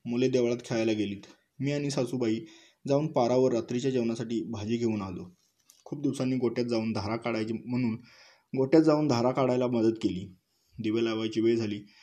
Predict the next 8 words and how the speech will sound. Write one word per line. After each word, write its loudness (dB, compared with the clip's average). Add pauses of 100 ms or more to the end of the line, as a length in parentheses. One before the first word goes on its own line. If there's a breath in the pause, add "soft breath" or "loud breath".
(260 soft breath)
सासूबाईंना 2
बाहेर 4
जाऊन 4
येतो 2
म्हणून 0
सांगून -2
बाहेर 0
पडलो. -4